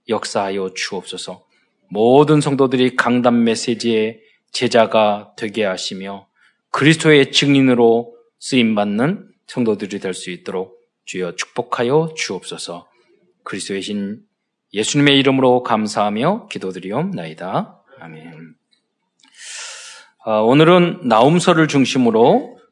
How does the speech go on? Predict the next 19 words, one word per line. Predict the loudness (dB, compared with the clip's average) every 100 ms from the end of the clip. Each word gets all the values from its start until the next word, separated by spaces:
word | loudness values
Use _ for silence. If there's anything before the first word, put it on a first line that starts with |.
| _
우리에게 | -4 0 2 2 0
주신 | -4 -6 -4 -4
하나님의 | 0 2 2 2
언약의 | 4 4 4 4
말씀을 | 2 2 0 -4 0 0 0 -6
나누고자 | -10 -8 -6 -6 -8
합니다. | -8 -8 -6 -6 -8 _ -20 -20 -16 -16 -14 -14 -14 -16 -6
어, | -2 0
선지자 | 0 0 2 4 4 6 6
나훔의 | 4 4 6 6 4 2
고향은 | 0 2 2 2 0 0 -6 _ _ -14
엘고스라고 | -6 0 2 6 6 4 2 2 4 4 4 4 -2 -20 _
나훔서 | 2 4 2 4 4 4 0
일 | -4 -4 -2
장 | 0 0 -2
일 | -8 -8
절에 | -4 -2 0 -2 -4 -12 _
나와 | -6 -2 0
있습니다. | -2 -4 -10 -12 -10 -12 -14